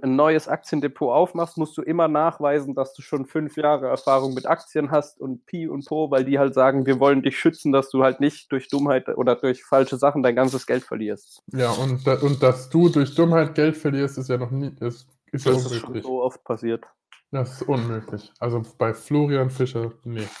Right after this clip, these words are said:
Speaker 1: Nee, aber
Speaker 2: Der,
Speaker 1: es
Speaker 2: der
Speaker 1: ist
Speaker 2: hat
Speaker 1: im
Speaker 2: so
Speaker 1: Moment
Speaker 2: viele Investitionsmodelle, ich mein
Speaker 1: Im Moment funktioniert's ganz gut, muss ich
Speaker 2: Millionär
Speaker 1: sagen.
Speaker 2: in the making.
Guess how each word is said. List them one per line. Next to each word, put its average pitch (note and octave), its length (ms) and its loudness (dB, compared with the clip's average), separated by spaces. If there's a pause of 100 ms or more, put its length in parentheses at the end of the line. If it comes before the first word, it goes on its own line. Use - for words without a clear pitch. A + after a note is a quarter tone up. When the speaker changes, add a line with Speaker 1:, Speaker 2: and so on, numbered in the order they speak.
(220)
Speaker 1:
Nee, C#4+ 280 6
aber B3+ 180 4
Speaker 2:
Der, B2+ 120 8
Speaker 1:
es - 100 0
Speaker 2:
der B2+ 140 6
Speaker 1:
ist - 40 2
Speaker 2:
hat - 60 -8
Speaker 1:
im D3+ 60 -4
Speaker 2:
so E3 80 8
Speaker 1:
Moment G3 120 6
Speaker 2:
viele D#3+ 280 6
Investitionsmodelle, D3 2000 0
ich C3 140 -6
mein B2 420 -2 (720)
Speaker 1:
Im C3 100 0
Moment D3 360 2
funktioniert's G#3+ 600 -4
ganz F#3+ 240 -8
gut, F#3 240 -8
muss D3 120 0
ich C#3 60 -2
Speaker 2:
Millionär B2+ 400 0
Speaker 1:
sagen. C#3 120 -4
Speaker 2:
in D3 100 2
the C#3 80 2
making. C3+ 520 -2